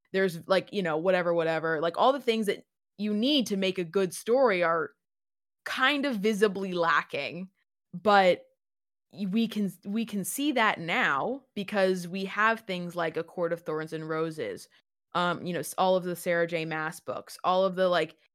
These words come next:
things, like, and Sarah J Maas really ushered in the second wave of Y-, young, young adult fantasy. That's, like, her, like, Court of Thorns and Roses and things like that really kind of ushered in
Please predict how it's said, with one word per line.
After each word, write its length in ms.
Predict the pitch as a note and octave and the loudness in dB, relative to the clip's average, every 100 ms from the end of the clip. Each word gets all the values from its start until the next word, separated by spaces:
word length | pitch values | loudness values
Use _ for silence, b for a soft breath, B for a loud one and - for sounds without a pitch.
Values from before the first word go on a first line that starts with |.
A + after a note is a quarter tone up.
| _ - | _ -2
things, 260 | C4 C4+ - | 0 0 -4
like, 360 | G3+ G3 F#3+ - _ _ | 0 0 -2 -18 _ _
and 100 | G3+ | -4
Sarah 180 | F#3+ B3 | 4 6
J 120 | A#3+ | 6
Maas 260 | G#3 F#3+ F3+ | 4 2 2
really 240 | F3+ F3+ | -2 0
ushered 320 | - F3 F#3+ F3+ | 0 0 -2 -4
in 100 | F3 | -4
the 80 | |
second 400 | D#3+ - E3 F#3 | -6 -6 -6 -8
wave 460 | - F#3 F#3 F#3+ F#3+ - | -6 -2 -2 -2 -6 -2
of 360 | F#3+ F#3+ F#3 F3+ | 0 0 -2 -8
Y-, 340 | F#3 F#3 F#3 - | -2 2 2 0
young, 240 | F#3+ F#3+ - - | -2 -2 -6 -8
young 160 | F#3 G3 | -6 -2
adult 240 | G#3 G3 | -2 -2
fantasy. 500 | G#3 G3+ G#3 A3+ A#3+ | -6 -6 -6 -8 -4
That's, 280 | A3+ F3 - | 2 2 4
like, 160 | E3+ - _ | -2 -4 _
her, 220 | F3+ F#3+ | -4 -2
like, 180 | D3 F3 _ - | 0 -4 _ -10
Court 160 | G3 | -8
of 80 | G3 | -4
Thorns 220 | G3+ F#3 | -4 -4
and 80 | F3 | -4
Roses 340 | E3 E3+ F#3 | -4 -4 -6
and 120 | F3+ E3 | -8 -8
things 160 | E3+ | -6
like 160 | E3+ E3 | -6 -4
that 160 | D#3+ | -4
really 180 | D3+ E3 | -2 -4
kind 180 | E3 F3 | -4 -8
of 60 | E3+ - | -8 -8
ushered 360 | D#3 - E3+ | -8 -8 -6
in 320 | D#3+ D#3+ F3 | -6 -6 -8